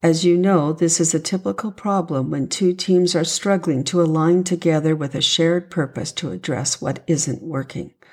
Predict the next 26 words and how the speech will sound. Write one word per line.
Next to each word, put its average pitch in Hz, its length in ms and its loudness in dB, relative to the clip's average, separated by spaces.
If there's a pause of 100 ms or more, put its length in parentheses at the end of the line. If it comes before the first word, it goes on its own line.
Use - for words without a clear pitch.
(220)
I 196 120 4
shared 208 400 0
my 175 180 4
recommended 156 680 2
approach 151 540 -4
with 160 160 -4
the 180 140 -2
leader 139 500 -4 (260)
of 160 140 -4
bringing 170 360 4
the 156 100 2
two 208 320 -2
groups 175 320 0
together, 135 500 -2
initiated 160 960 0 (380)
by 143 140 2
a 127 100 0
facilitated 156 960 0
introduction 147 880 -2
of 170 200 -4
the 180 100 0
feedback - 760 -6
received 156 560 2
from 127 240 -2
both 135 320 -6
teams. - 640 -4